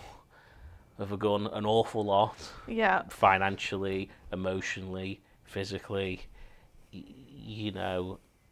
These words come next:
Speaker 1: and we've always found an answer, a solution, but more importantly,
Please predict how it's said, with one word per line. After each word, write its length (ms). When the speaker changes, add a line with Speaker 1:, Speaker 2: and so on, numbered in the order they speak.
Speaker 1:
and 400
we've 180
always 460
found 360
an 100
answer, 420
a 60
solution, 720
but 160
more 320
importantly, 840